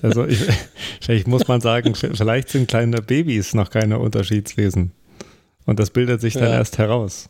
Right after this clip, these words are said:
Speaker 1: Da gibt's ja auch so, äh, ich weiß nicht,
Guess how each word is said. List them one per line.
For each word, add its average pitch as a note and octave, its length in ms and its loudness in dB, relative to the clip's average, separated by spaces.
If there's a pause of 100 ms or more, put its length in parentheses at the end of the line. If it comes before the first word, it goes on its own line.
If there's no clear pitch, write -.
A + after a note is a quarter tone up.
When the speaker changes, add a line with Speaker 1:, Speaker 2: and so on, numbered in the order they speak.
(160)
Speaker 1:
Da G2+ 140 2
gibt's A2 240 -2
ja A#2+ 80 2
auch A2+ 140 0
so, G#2 360 0 (1800)
äh, G#2 340 0 (1700)
ich - 120 -4
weiß A#2 180 2
nicht, G2+ 160 0